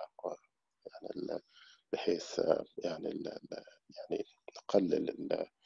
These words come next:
ال-، ال-، المضاعفات والتلف المبكر للأنسجة، وتكون الحياة إن شاء الله، آه،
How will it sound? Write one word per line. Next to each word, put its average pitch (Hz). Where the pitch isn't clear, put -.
ال-، -
ال-، -
المضاعفات 85
والتلف 80
المبكر 82
للأنسجة، 78
وتكون 78
الحياة 80
إن 78
شاء -
الله، 78
آه، 78